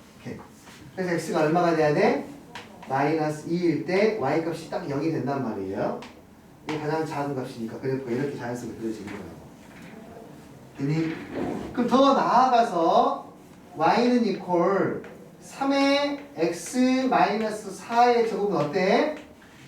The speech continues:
다를 거 있니? 삼이 곱해져 있지만 이 값 자체가 영보다 크거나 같으니까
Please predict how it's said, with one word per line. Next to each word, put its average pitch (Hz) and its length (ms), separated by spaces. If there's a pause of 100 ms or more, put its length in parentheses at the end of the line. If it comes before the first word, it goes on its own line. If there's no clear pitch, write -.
(640)
다를 196 280
거 196 80
있니? 202 680 (580)
삼이 254 280
곱해져 208 400
있지만 196 680 (380)
이 196 120
값 202 200
자체가 185 380
영보다 196 260
크거나 208 220
같으니까 190 800